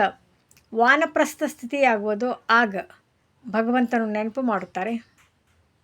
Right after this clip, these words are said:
ಯಾರಾದರೊಬ್ಬರ ಮತದಿಂದ ಮತ್ತೆ ಗುರುಗಳು ಕಲಿಸಿಕೊಡುತ್ತಾರೆ,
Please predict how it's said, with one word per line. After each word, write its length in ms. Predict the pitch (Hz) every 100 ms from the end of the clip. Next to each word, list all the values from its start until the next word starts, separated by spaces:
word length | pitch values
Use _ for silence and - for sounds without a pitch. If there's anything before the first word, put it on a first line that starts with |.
| _ _ _ _ _ _ _ _ _ _ -
ಯಾರಾದರೊಬ್ಬರ 680 | 311 320 339 320 320 302 302
ಮತದಿಂದ 520 | 277 285 285 277 277 277 277
ಮತ್ತೆ 760 | 254 240 - 247 247 247 240 233 _ _ _ _ _ -
ಗುರುಗಳು 540 | 214 240 254 247 240 233
ಕಲಿಸಿಕೊಡುತ್ತಾರೆ, 1040 | 240 240 254 285 214 196 190 233 240 -